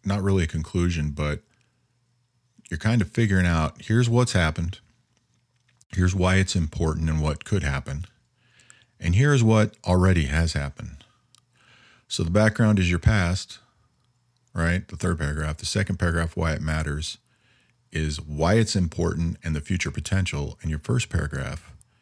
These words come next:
is what's going on now. It's a simpler way to actually take several versions of a report, put 'em into one situation, but make 'em very simple. The other thing about this is it forces you to not put in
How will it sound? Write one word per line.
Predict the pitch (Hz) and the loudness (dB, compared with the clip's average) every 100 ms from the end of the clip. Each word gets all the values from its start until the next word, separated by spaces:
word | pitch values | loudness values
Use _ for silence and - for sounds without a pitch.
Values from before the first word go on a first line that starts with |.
| _ - | _ -16
is | 76 | -8
what's | 78 90 | -6 -4
going | 90 82 78 | -2 0 0
on | 73 71 | -2 -2
now. | 71 64 - _ - - - - | -4 -6 -12 _ -20 -20 -18 -4
It's | 82 | -2
a | 87 | 2
simpler | - 180 101 | 2 4 4
way | 90 87 | 4 4
to | 76 | 4
actually | 82 - 78 | 2 0 0
take | 85 78 | 0 0
several | - 104 76 | -2 -2 -2
versions | 80 98 98 101 | 0 0 0 -2
of | 95 | -2
a | |
report, | 92 104 101 123 - _ _ _ _ _ _ _ - | -2 -2 -4 -4 -12 _ _ _ _ _ _ _ -6
put | 101 | 2
'em | 95 | 4
into | 92 82 | 4 4
one | 85 87 | 2 2
situation, | - 87 78 76 78 95 | 0 -2 -2 0 0 -2
but | 87 71 | -2 -2
make | 76 73 | -4 -4
'em | 71 69 | -6 -6
very | 73 71 | -8 -8
simple. | - 73 65 - 78 _ - - | -8 -10 -10 -14 -16 _ -10 -2
The | 107 | 0
other | |
thing | 104 113 | 2 2
about | 95 95 95 | 4 2 0
this | 82 87 | -2 -2
is | 85 82 - _ _ _ _ _ | -2 -4 -12 _ _ _ _ _
it | 87 | -10
forces | - 123 123 123 98 | -4 2 2 2 0
you | 104 | 0
to | 92 85 | 0 0
not | 85 98 104 | 2 2 0
put | - 98 | -2 0
in | 90 82 80 80 | 2 2 0 -2